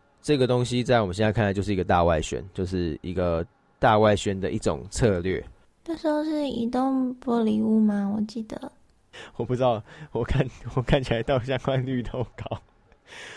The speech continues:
Speaker 1: 我，我不确定那时候长得像什么样子啊。不过在那个第一次的万国博览会里面呢，就展示了非常非常多不同的东西，像是蒸汽机啊、农业机械啊、织布机等等工业革命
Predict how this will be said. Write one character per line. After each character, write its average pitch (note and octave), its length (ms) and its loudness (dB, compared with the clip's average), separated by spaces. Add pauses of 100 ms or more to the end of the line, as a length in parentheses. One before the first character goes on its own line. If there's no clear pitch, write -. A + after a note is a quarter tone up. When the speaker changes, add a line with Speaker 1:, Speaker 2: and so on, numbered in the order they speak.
(180)
Speaker 1:
我， A2 100 -4
我 C3 400 4
不 C#3+ 100 -2
确 E3+ 200 4
定 D#3+ 140 2
那 D#3+ 100 2
时 D3+ 80 2
候 D3 80 4
长 B2 180 2
得 A2+ 60 -2
像 B2 180 0
什 A2+ 120 -4
么 G2+ 80 -4
样 G#2+ 180 -2
子 F2 100 -8
啊。 A1 120 -8 (240)
不 A#2+ 120 -6
过 D3 280 6 (280)
在 D#3 180 4
那 D3 140 2
个 A#2 380 4 (440)
第 D3 160 2
一 D3+ 80 0
次 C#3+ 280 0
的 G#2 420 2
万 B2 200 4
国 G2+ 180 2
博 F#2+ 180 0
览 F2 180 -2
会 G2+ 160 -2
里 E2+ 120 -6
面 F2 200 -6
呢， D#2+ 160 -8 (220)
就 B2 140 -2
展 F2+ 300 -4
示 G#2+ 280 -6
了 F#2+ 100 0
非 A2+ 160 0
常 A2 180 -2
非 G#2 80 -2
常 F#2+ 140 -2
多 F2+ 200 -2
不 F2+ 100 -6
同 F2 140 -8
的 D2+ 60 -10
东 D#2 200 -10
西， F2+ 80 -8
像 G2+ 180 -4
是 G#2 100 -4
蒸 G#2 200 -4
汽 G2+ 220 -6
机 F2 220 -6
啊、 E2 220 -2 (340)
农 G2 160 -4
业 A2 120 2
机 G2 220 -4
械 F#2 260 -2
啊、 D#2+ 180 -4 (340)
织 A2 160 -4
布 A2 180 -2
机 F#2 340 -8
等 G#2+ 180 -4
等 A2+ 200 -2
工 A#2 180 -2
业 A#2+ 160 2
革 G2 200 0
命 G#2 300 -4